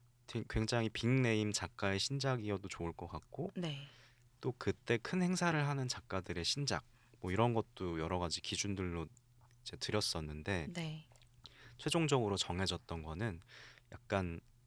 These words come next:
Speaker 1: 양 극단에 있는 두 작품이었던 것 같아요.
Speaker 2: 음.
Speaker 1: 그래서 하나는 당장에 우리가 오리-,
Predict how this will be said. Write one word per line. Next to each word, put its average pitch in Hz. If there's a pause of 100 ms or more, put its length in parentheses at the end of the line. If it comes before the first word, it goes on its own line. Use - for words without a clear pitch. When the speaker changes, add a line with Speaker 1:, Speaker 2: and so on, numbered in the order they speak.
(200)
Speaker 1:
양 110
극단에 113
있는 85
두 -
작품이었던 85
것 76
같아요. -
Speaker 2:
음. 165
Speaker 1:
그래서 160
하나는 135 (420)
당장에 120
우리가 101
오리-, 95